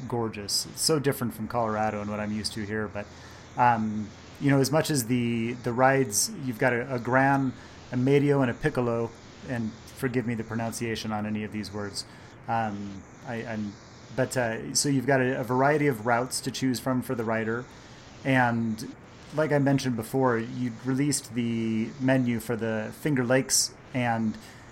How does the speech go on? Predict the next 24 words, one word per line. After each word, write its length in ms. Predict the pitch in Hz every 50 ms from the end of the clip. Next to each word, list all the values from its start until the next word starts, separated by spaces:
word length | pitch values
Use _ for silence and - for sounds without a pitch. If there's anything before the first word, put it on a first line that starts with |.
| - - -
just 200 | - 165 180 -
looking 280 | - 208 - 196 165 147
at 80 | 147 139
what's 240 | 127 151 147 -
going 180 | - 156 147 135
to 60 | 127
be 160 | 107 123 127
at 100 | 127 -
the 140 | - 117 127 - -
aid 260 | 139 165 208 214 151
stations, 720 | - - - 127 117 113 107 - 110 117 127 135 135 127 -
the 120 | - 123
small 400 | - - - 139 147 170 180 160
bites, 420 | 113 117 113 107 107 - - - -
we've 120 | 123 107
got 120 | 131 127 113
a 60 | 113
strawberry 580 | - - - 160 165 165 151 151 160 156 147 143
balsamic 640 | 117 120 113 - - - 143 143 139 135 139 -
crostini, 800 | - - 117 - - - 165 165 170 165 165 160 156 151 147 143 - - - - - - - - - -
the 80 | 131
grilled 360 | 110 127 147 180 190 170 131
cheese 280 | - - 165 180 175 143
sandwich 540 | - - - 151 160 170 160 170 175 - -